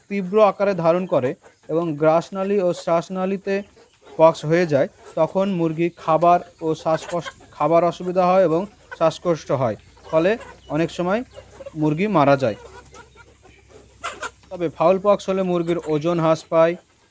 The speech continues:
বৃদ্ধি বিকাশ কমে যায়, ডিমের উৎপাদন কমে যায় এবং দুর্বল হয়ে পড়ে। এবার জানা যাক ফাউল পক্স হয়ে গেলে চিকিৎসা কী ও করণীয় কাজ কী কী।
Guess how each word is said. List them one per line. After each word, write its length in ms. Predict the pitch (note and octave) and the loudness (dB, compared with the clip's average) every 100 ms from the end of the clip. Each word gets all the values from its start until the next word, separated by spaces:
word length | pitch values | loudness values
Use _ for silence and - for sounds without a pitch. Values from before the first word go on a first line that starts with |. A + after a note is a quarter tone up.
| _ C#3 B2 C3 - C3+ | _ -18 -16 -16 -16 -6
বৃদ্ধি 500 | C#3 D3+ D3+ C#3 F3+ | 0 0 0 0 2
বিকাশ 480 | E3 D#3 E3 E3 D#3+ | 2 -2 2 2 2
কমে 300 | - E3 E3 | -4 -4 -2
যায়, 280 | D#3+ E3 E3+ - - _ - | 4 4 2 -4 -20 _ -16
ডিমের 640 | B2+ A2+ F3 F3+ F3+ F3+ F#3 - | -14 -6 -2 0 0 0 -2 -4
উৎপাদন 460 | D#3 - E3 F3 | -6 -2 0 0
কমে 260 | E3 F3 F3 | -2 0 2
যায় 240 | E3+ F3 F#3 D#3 | 4 4 2 -2
এবং 320 | D3+ D#3+ A3 - - - - _ - - C#3+ A#2 | 0 0 -2 -10 -20 -20 -20 _ -20 -20 -14 -2
দুর্বল 400 | E3 E3+ F3+ E3 | 0 4 6 6
হয়ে 180 | D3 C3 | 2 0
পড়ে। 280 | A#2 G2+ G2+ _ - _ - - - - - - - - - - - - | 0 -4 -8 _ -20 _ -20 -20 -20 -20 -20 -20 -20 -20 -20 -20 -10 0
এবার 260 | D#3+ G#3 | 4 4
জানা 220 | G#3 G3 | 4 2
যাক 220 | D3+ E3 - | 2 0 0
ফাউল 220 | D#3+ F3+ | 0 2
পক্স 260 | G3 G3 - | 0 -2 -4
হয়ে 300 | G#2+ D#3 F#3+ | -2 2 2
গেলে 260 | D3 A#2+ D#3 - - - _ | 2 -2 -6 -12 -20 -20 _
চিকিৎসা 480 | - F3 A3 - A3 | -8 -6 -6 -2 -2
কী 260 | G#3 A3 A#3 | 0 -4 -2
ও 160 | F3+ F#3 | 0 -2
করণীয় 540 | - F3 F3 F3+ F#3 | 0 2 4 2 0
কাজ 360 | F#3 E3 F3+ F3+ - | 0 2 2 0 -8
কী 120 | E3 | -8
কী। 220 | B2 | -8